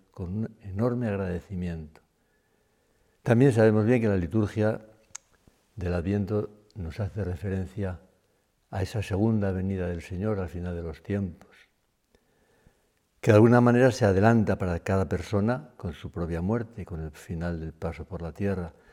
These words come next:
algo que no nos tiene que dar miedo, sino que nos tiene que hacer,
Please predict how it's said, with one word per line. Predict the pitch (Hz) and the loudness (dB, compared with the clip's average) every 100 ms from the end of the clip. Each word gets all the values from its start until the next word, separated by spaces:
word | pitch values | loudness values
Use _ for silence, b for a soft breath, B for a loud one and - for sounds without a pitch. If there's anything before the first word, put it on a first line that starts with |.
| b | b
algo | 110 117 | 0 0
que | 113 | 2
no | 123 131 | -2 -4
nos | 117 110 _ | -6 -12 _
tiene | - 107 | -6 -4
que | 101 | -2
dar | 98 95 | -2 -2
miedo, | 104 113 90 76 | -2 -2 -2 -6
sino | 82 82 | -10 -10
que | |
nos | 80 80 | -10 -8
tiene | 113 113 | -6 -6
que | 110 | -8
hacer, | - - 127 | -14 -8 -8